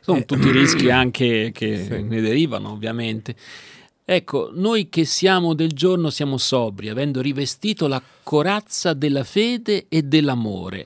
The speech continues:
Speaker 1: e preso per elmo la speranza della salvezza. Cominciamo con questo esempio molto militare, direi, vero?
Speaker 2: Sì.
Speaker 1: Ehm, tra l'altro è un esempio, insomma,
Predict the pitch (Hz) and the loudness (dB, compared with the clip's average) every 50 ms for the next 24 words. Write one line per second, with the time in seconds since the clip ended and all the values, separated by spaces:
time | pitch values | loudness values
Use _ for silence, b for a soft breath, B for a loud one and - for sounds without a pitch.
0 | _ _ 135 131 - _ 190 226 214 - 151 123 - 208 214 170 120 107 104 104 | _ _ -4 -4 -2 _ 0 0 2 2 -2 0 0 0 0 0 -2 -4 -6 -6
1 | 107 110 113 113 110 - _ 131 131 151 160 156 - - 160 139 135 139 151 151 | -6 -6 -8 -8 -10 -10 _ 0 2 2 2 0 0 -2 0 0 0 0 -2 -2
2 | 151 135 - - 131 101 113 117 135 131 127 123 113 - - 110 104 95 92 107 | -4 -4 -4 -4 -4 -6 -2 0 0 0 0 0 -4 -4 -6 -8 -8 -8 -10 -10
3 | - - - - - - - - b b b b b b b b - 220 214 - | -12 -12 -12 -14 -14 -14 -14 -16 b b b b b b b b -8 -6 -2 -2
4 | 254 254 233 165 - 143 131 127 - 160 151 - - - 139 131 - - 147 131 | 0 0 0 0 0 -2 -4 -2 -2 -2 -2 -2 0 0 0 0 0 0 -2 -2
5 | - - 151 147 147 139 131 - 131 123 117 b b b b b b b - 143 | 0 0 0 0 0 -2 -2 -2 -4 -4 -4 b b b b b b b 0 2
6 | 156 165 151 - 147 135 135 127 131 123 - 160 127 104 98 101 101 95 - - | 2 2 4 2 2 2 2 0 0 2 2 2 2 2 -2 -6 -10 -12 -14 -12
7 | 110 117 120 117 110 101 98 107 139 165 135 113 131 117 92 90 - - 135 143 | -8 -6 -6 -4 -6 -6 -6 -2 0 0 2 2 -2 -4 -6 -10 -10 -8 -6 -4
8 | 139 135 131 127 127 127 127 127 123 127 120 - 139 135 143 165 165 165 - 147 | -4 -4 -4 -4 -4 -6 -6 -6 -6 -8 -6 -4 0 2 4 4 4 2 2 2
9 | 135 127 - - 135 135 131 131 131 143 - - 147 151 147 135 - 135 135 131 | 2 0 0 -2 -2 -2 0 0 -2 -2 0 -2 0 -2 -2 -4 -2 0 2 2
10 | 127 123 104 - _ _ _ _ _ - - 190 147 110 95 - | 2 0 -2 -6 _ _ _ _ _ 0 2 2 2 2 -4 -12